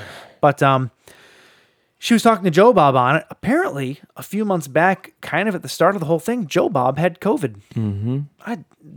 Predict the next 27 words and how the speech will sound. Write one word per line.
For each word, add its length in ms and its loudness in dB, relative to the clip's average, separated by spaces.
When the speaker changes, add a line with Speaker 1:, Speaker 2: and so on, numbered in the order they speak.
Speaker 1:
holy 320 -4
shit, 280 -8
Joe 180 0
Bob 240 4
had 160 0
covid. 320 0
Speaker 2:
Yeah. 260 0
Speaker 1:
And 300 -6
he 120 -2
just, 200 -12
he 160 -4
didn't 220 0
wanna 180 2
say 240 -2
anything 420 -2
'cause 140 -4
he 100 -6
didn't, 460 -2
uh, 260 2
Speaker 2:
He 160 0
just 260 -2
said, 360 0
he 160 -4
just 200 -4
said, 220 0
uh, 80 -12
"Oh, 380 0